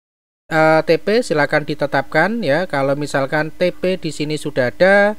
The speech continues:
kita tinggal melakukan mapping kelas, ya. Artinya mendaftarkan kelas kita untuk T P tersebut.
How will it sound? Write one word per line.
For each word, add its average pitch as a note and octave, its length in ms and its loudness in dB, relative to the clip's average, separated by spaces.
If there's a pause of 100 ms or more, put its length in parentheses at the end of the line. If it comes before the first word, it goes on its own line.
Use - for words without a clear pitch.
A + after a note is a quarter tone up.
(520)
kita D#3 320 -2
tinggal C#3 400 0
melakukan C#3+ 800 -2
mapping D#3+ 720 -4
kelas, - 640 -2
ya. A#2+ 240 -8 (400)
Artinya C3+ 400 -4
mendaftarkan C3+ 640 -4
kelas C3+ 240 -4
kita D#3 320 -2
untuk C#3+ 320 -6
T C3+ 80 -6
P C3 160 -8
tersebut. - 480 -4